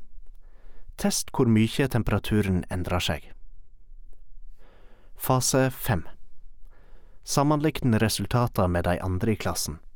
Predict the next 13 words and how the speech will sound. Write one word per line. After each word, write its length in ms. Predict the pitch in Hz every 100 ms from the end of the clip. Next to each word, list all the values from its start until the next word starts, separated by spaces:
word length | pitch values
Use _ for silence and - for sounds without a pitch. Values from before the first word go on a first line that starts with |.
| - - - - - -
Finn 300 | - - 180 151
noen 240 | 113 110
andre 380 | 90 110 123 127
mindre 380 | 127 165 180 196
temperaturnedgang. 880 | - 90 98 - 135 143 113 90 82 - - - - - - - - - - - -
Fase 460 | 104 95 - 101 98
seks. 480 | - - - - - - - - - - - - - -
Gå 140 | 143
attende 420 | 160 127 127 139 135
til 180 | - 95
de 140 | 95 -
andre 300 | 117 123 139
fasene 560 | - 92 87 101 104 95